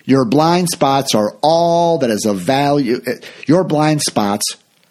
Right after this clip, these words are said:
are all that is of value in your present circumstances and ordinariness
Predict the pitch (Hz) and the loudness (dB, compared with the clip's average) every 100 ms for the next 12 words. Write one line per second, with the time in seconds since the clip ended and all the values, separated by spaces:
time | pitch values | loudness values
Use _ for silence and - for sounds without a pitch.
0 | _ _ 120 120 123 127 139 147 160 139 | _ _ 0 2 0 0 2 2 2 0
1 | 120 107 104 113 127 131 123 120 110 107 | 0 0 0 0 2 2 2 2 2 0
2 | 92 - 117 110 107 - 110 - 92 - | -2 0 0 0 -2 -2 -4 -4 -6 -6
3 | 92 - - - - _ _ _ _ _ | -6 -8 -12 -14 -18 _ _ _ _ _
4 | _ - - 127 120 - 143 143 127 123 | _ -20 -4 -2 0 2 2 2 0 2
5 | 120 113 107 101 | 2 2 0 0